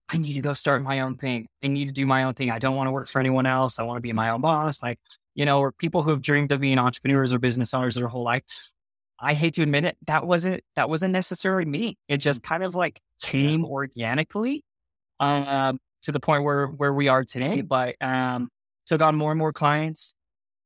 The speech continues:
Speaker 1: Uh, you know, there was a bit of this word of mouth thing that happened. I had, um, a couple of people that I had met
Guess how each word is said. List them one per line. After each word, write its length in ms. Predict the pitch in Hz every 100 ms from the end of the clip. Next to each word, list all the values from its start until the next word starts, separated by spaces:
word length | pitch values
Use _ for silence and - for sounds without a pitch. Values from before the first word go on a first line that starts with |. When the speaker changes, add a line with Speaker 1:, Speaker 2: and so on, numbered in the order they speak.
| -
Speaker 1:
Uh, 240 | 143 135 135
you 80 | 139
know, 120 | 131
there 80 | 131
was 120 | 123
a 40 | 135
bit 140 | 139
of 100 | 135
this 200 | 131 -
word 200 | 131 135
of 40 | 127
mouth 240 | 147 170
thing 160 | - 160
that 80 | 147
happened. 540 | 143 147 143 143 143 - _ _ _ _ _ _ _ -
I 160 | 147 139
had, 460 | 139 135 135 139
um, 600 | - 135 127 123 123 123 -
a 20 |
couple 180 | 156 147
of 60 | 143
people 240 | 143 143
that 140 | 139 131
I 100 | 123
had 140 | 120
met 280 | 143 170 165